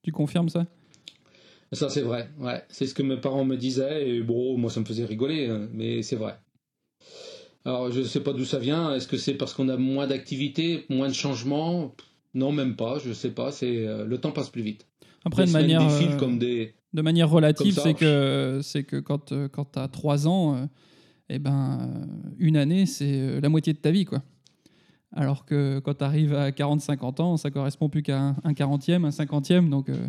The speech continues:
Speaker 1: c'est plus la
Speaker 2: Oui,
Speaker 1: même chose.
Speaker 2: oui, oui, je pense que c'est ça. Oui, oui, oui. Oui, oui, puis il y a des événements qui se sont passés il y a dix ans, j'ai l'impression que c'était hi-, c'était il y a un an ou deux, toi. Et
Speaker 1: Ouais.
Speaker 2: Ah ouais, ouais, ouais.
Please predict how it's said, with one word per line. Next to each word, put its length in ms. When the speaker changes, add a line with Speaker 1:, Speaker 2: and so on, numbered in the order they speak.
Speaker 1:
c'est 160
plus 100
la 80
Speaker 2:
Oui, 100
Speaker 1:
même 40
chose. 240
Speaker 2:
oui, 140
oui, 160
je 80
pense 160
que 80
c'est 160
ça. 260
Oui, 100
oui, 160
oui. 160
Oui, 80
oui, 140
puis 140
il 60
y 40
a 20
des 80
événements 280
qui 100
se 80
sont 140
passés 240
il 60
y 40
a 60
dix 240
ans, 100
j'ai 140
l'impression 260
que 80
c'était 240
hi-, 180
c'était 300
il 80
y 40
a 100
un 260
an 140
ou 120
deux, 220
toi. 340
Et 220
Speaker 1:
Ouais. 140
Speaker 2:
Ah 80
ouais, 120
ouais, 200
ouais. 80